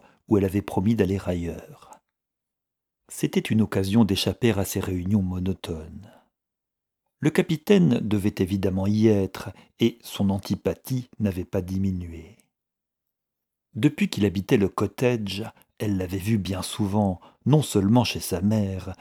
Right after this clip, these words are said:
mais encore chez les gens les mieux posés du voisinage. Il n'avait rien fait pour l'offenser, il avait été extrêmement poli, et c'était tout.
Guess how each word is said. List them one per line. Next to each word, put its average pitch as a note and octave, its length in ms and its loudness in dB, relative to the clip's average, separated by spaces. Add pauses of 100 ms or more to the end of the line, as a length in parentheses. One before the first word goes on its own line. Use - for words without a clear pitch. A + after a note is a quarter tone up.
(160)
mais G2+ 260 -4
encore G#2+ 640 2
chez - 220 -2
les F2+ 160 -4
gens A#2 180 2
les G2 120 2
mieux G#2 180 2
posés G2 340 0
du G2 100 -2
voisinage. F2+ 880 -8 (1160)
Il A#3+ 160 6
n'avait F#3+ 220 4
rien A2 260 4
fait D3 240 0
pour G#2 180 0
l'offenser, G2+ 760 -2 (280)
il G#2+ 120 4
avait F#2 140 -2
été - 580 0
extrêmement G#2 600 2
poli, F3 440 8 (240)
et A2 60 -4
c'était A2 340 -2
tout. F3+ 380 0